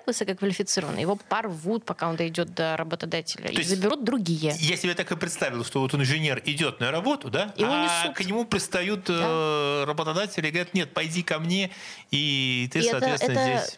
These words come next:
Speaker 2: здесь».
Speaker 1: с одной стороны, нормально, потому что высококвалифицированный специалист ценится. С другой стороны, печально, потому что, ну, не хватает этих всех инженеров на всех.
Speaker 2: Слушайте,
Speaker 1: Вот.
Speaker 2: вы знаете, я вспомнил интересную вещь. А, был такой лет пятьдесят знаменитый культовый роман и фильм «Love Story»,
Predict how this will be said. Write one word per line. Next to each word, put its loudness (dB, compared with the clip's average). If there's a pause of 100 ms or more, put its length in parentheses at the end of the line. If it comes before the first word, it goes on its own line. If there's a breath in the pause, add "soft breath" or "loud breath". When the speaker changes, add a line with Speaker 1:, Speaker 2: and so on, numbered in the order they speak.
(120)
Speaker 2:
здесь». -4
Speaker 1:
с 0
одной 2
стороны, 2
нормально, 0
потому 0
что 0
высококвалифицированный -2
специалист -2
ценится. 0
С -8
другой 2
стороны, 0
печально, -2
потому -2
что, -4
ну, 4
не 2
хватает -2
этих -8
всех -2
инженеров 0
на -12
всех. -8
Speaker 2:
Слушайте, 0
Speaker 1:
Вот. 2
Speaker 2:
вы 2
знаете, 2
я 2
вспомнил 2
интересную 2
вещь. 0 (320 loud breath)
А, 0
был 0
такой 0
лет 0
пятьдесят -2 (100)
знаменитый 4
культовый 2
роман 0
и 0
фильм 0
«Love 0
Story», -2